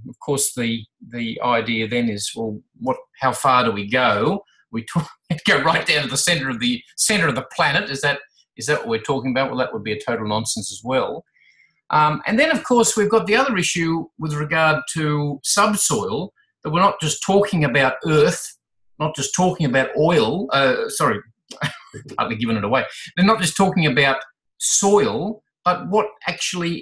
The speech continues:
is contained within the soil. And we know, of course, that in the subsoil, we find mineral deposits,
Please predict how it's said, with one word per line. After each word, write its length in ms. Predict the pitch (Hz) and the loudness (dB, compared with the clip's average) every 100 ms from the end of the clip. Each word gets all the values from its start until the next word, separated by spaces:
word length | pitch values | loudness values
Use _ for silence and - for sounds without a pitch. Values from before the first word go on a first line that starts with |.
| - | -4
is 200 | 170 - | -4 -4
contained 760 | 175 160 - 185 180 175 170 | -4 -4 -2 0 2 2 2
within 300 | 160 165 240 | 2 4 6
the 80 | 262 | 6
soil. 440 | - 151 107 90 _ _ _ _ _ | 4 2 -2 -6 _ _ _ _ _
And 140 | - 147 | -2 2
we 140 | 156 | 2
know, 260 | 160 185 214 | 2 4 4
of 140 | - | 2
course, 400 | - 139 127 - | -2 -2 -2 -2
that 140 | 110 - - _ | -4 -6 -10 _
in 200 | - 190 | 0 2
the 60 | 196 | 4
subsoil, 880 | 151 170 180 180 - 101 104 170 202 _ _ _ _ - | 4 2 2 0 0 0 -2 -4 -8 _ _ _ _ -2
we 140 | 131 | -2
find 720 | 123 151 143 135 131 127 117 | 0 2 4 4 4 4 2
mineral 300 | 127 160 156 | 2 2 2
deposits, 920 | 139 - 151 147 220 - - - - | 0 2 2 2 0 0 0 -2 -6